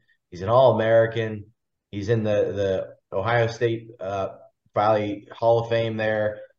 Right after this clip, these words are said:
He played in the N F L with the Dolphins, the Saints, the Redskins, and he ended up coaching a couple years for the Cleveland Browns.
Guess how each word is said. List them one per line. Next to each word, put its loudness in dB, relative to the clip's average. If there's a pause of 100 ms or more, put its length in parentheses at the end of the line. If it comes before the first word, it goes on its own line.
(100)
He -10
played 2
in 0
the 0
N 2
F -2
L 6
with 0
the -12
Dolphins, 0
the -20
Saints, -6
the -14
Redskins, -4 (400)
and -4
he -4
ended -2
up -4
coaching 0
a -14
couple -4
years -2
for -10
the -10
Cleveland -4
Browns. 0